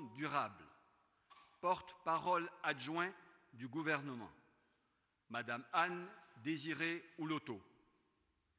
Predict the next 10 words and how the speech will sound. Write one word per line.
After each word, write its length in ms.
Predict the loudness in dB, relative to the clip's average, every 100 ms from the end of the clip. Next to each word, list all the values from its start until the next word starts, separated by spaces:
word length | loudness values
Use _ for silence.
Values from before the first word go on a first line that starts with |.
| _ _ _ _ -12
ministre 640 | -6 -4 -2 -4 -6 -10
de 100 | -4
la 180 | 2 2
Santé 640 | 2 -2 -4 0 0 0 -4
et 60 |
de 120 | -4
l'Hygiène 500 | -4 -4 -2 0 -2
publique, 640 | -6 -8 -8 -10 -12 -20 -20 _ _ _ _ _ _ _ _ _ _ _ _
Madame 380 | -2 2 2 0
Raymonde 680 | 0 -2 0 -2 -4 -6